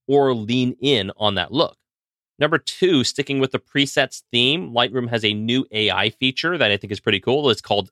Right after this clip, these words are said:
adaptive presets. You can find these in the presets panel on the left-hand side once you update your software.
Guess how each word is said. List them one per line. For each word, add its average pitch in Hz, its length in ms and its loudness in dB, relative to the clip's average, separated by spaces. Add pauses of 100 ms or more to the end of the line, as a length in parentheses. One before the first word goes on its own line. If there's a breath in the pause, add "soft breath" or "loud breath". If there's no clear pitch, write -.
adaptive 98 640 -2
presets. 110 520 -2
You - 60 -20
can 95 120 -12
find 98 280 0
these 90 240 -2 (400)
in 120 80 0
the 113 100 2
presets - 540 -2
panel 135 340 2
on 110 140 2
the 104 60 -4
left-hand 104 400 -4
side 98 340 0
once 95 200 -4
you 87 80 -14
update 95 280 -6
your 87 80 -8
software. 120 540 0